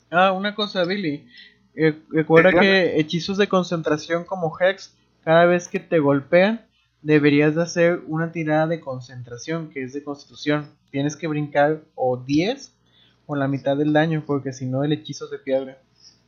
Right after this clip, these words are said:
Speaker 1: Pero como
Speaker 2: Sí, no,
Speaker 1: moriste,
Speaker 2: pero ya me
Speaker 1: en automático perdiste la concentración.
Speaker 2: Se desintegró, sí. Sí.
Speaker 1: Güey, ven cómo le mete un santo vergazo también. Bueno, tanto el de Clocky como el de Ken.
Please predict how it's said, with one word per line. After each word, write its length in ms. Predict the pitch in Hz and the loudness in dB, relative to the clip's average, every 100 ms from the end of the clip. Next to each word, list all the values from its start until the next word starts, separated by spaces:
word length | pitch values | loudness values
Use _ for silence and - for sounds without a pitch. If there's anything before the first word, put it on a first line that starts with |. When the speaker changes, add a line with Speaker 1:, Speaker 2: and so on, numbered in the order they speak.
| _ _ - | _ _ -4
Speaker 1:
Pero 240 | 156 151 147 | 0 0 0
como 260 | 143 156 | 4 6
Speaker 2:
Sí, 60 | 220 | 8
no, 80 | - | 8
Speaker 1:
moriste, 180 | 151 190 | 6 6
Speaker 2:
pero 60 | 170 | 8
ya 260 | 170 - 180 | 10 10 6
me 160 | 175 - _ - 156 | 2 -6 _ -6 0
Speaker 1:
en 80 | 151 | 0
automático 720 | 151 147 147 147 151 165 143 | 2 2 2 0 0 0 2
perdiste 580 | 151 143 147 - 160 151 _ _ _ _ _ _ _ _ | 0 0 -2 -4 -6 -6 _ _ _ _ _ _ _ _
la 160 | 156 147 | -8 -6
concentración. 560 | 139 127 123 123 143 143 | -6 -6 -6 2 6 10
Speaker 2:
Se 40 | |
desintegró, 920 | 135 131 - 127 117 120 117 123 120 | 10 8 4 0 2 4 4 2 0
sí. 80 | 117 113 _ _ _ _ _ _ _ - | -8 -12 _ _ _ _ _ _ _ 0
Sí. 160 | 113 87 - _ _ _ _ _ _ _ _ | 0 0 -10 _ _ _ _ _ _ _ _
Speaker 1:
Güey, 240 | 135 135 | -8 -4
ven 200 | 123 123 | -2 -4
cómo 260 | 123 143 165 | -4 -4 -2
le 100 | 160 | -2
mete 240 | 147 147 | -4 -6
un 80 | 160 | -8
santo 400 | 160 156 156 170 | -6 -8 -8 -6
vergazo 460 | 160 151 147 143 151 | -6 -4 -6 -8 -8
también. 320 | 139 131 131 | -8 -8 -4
Bueno, 440 | 170 151 127 120 123 | -2 -2 -4 -8 -4
tanto 520 | 143 135 135 151 139 | -4 -4 -4 -2 -2
el 140 | 127 127 | -2 -6
de 140 | 127 | -8
Clocky 420 | 139 139 143 175 | -2 -2 -2 -10
como 280 | - 156 139 | -10 -8 -6
el 100 | 135 | -8
de 140 | 127 123 | -12 -12
Ken. 360 | 139 151 180 | -10 -8 -10